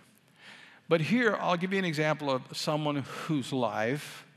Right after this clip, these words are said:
is in a state of failure that continues on. Someone who's always feeling bad about what happened. They're always moping around. "Well, I wish I'd done this.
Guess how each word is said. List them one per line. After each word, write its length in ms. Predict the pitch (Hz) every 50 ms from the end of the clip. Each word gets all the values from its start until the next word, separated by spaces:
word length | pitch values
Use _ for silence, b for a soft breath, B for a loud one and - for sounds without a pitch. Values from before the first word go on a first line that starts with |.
| _ _ _ _ b b b b b b b b b b b b _
is 320 | - 139 135 131 131 123 160
in 100 | 165 151
a 100 | 131 127
state 540 | - - - - 135 120 120 131 127 -
of 100 | - 127
failure 640 | - - - 143 135 131 123 120 117 110 104 104 107
that 240 | 101 113 107 - -
continues 580 | - 131 113 - - 123 113 107 107 107 101
on. 200 | 107 98 - 104 107
Someone 440 | - - - 147 135 131 127 123
who's 220 | 120 123 120 107 -
always 720 | - - 127 117 113 120 123 120 123 120 113 - - - - - b b b b b b b
feeling 480 | b - - - 147 127 120 113 110 107
bad 360 | 107 131 127 110 92 85 92
about 280 | 101 95 95 101 104 123
what 160 | 107 107 98
happened. 380 | 92 113 101 - - - - - - - _ _ _ _ _ _ _ _ _ _ _ - - _ _ _ _ _ B B B B B B B B B B B B B
They're 120 | 127 120 120
always 320 | 117 120 127 139 123 107
moping 520 | 110 120 127 135 143 139 135 - 139 139
around. 560 | 143 139 139 139 127 110 92 92 95 98 104 92
"Well, 80 | 92
I 80 | 92 101
wish 280 | 117 127 139 139 -
I'd 140 | 151 131 123
done 240 | 117 127 127 127 123
this. 400 | 123 123 104 - - - - -